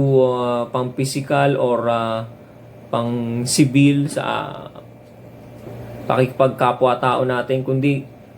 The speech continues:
maging sa pang-espiritual.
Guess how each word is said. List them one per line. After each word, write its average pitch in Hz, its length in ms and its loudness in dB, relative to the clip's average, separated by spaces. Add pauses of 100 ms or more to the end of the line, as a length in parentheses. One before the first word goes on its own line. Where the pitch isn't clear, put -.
(240)
maging 135 420 4
sa 139 260 0 (2500)
pang-espiritual. 139 1040 0